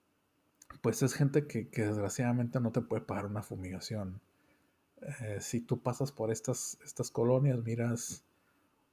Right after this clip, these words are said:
una casa que vive una familia, miras como tres casas vandalizadas, abandonadas, llenas de basura.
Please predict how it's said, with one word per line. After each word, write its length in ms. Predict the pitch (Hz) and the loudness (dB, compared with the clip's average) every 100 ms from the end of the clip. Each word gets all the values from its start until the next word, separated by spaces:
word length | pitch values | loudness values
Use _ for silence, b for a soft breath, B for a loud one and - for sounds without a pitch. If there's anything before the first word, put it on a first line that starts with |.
| _ | _
una 280 | 113 120 117 | 0 0 2
casa 320 | 123 - 123 | 2 4 2
que 160 | 120 110 | 2 2
vive 220 | 110 117 | 4 2
una 180 | 117 120 | 2 0
familia, 520 | 117 135 165 165 151 | 0 4 4 6 4
miras 300 | 127 120 - | 4 0 0
como 280 | 123 110 101 | -2 -2 0
tres 280 | 110 107 - | 2 2 0
casas 400 | 120 110 123 117 | -2 2 0 0
vandalizadas, 840 | 113 104 101 95 107 117 120 - | 0 0 -2 -2 -2 0 -2 -2
abandonadas, 720 | 120 113 104 101 117 120 117 | -2 -2 -2 -2 0 0 2
llenas 240 | 110 113 104 | 0 0 -2
de 60 | |
basura. 680 | 95 90 - 143 143 139 | -4 -4 4 8 8 6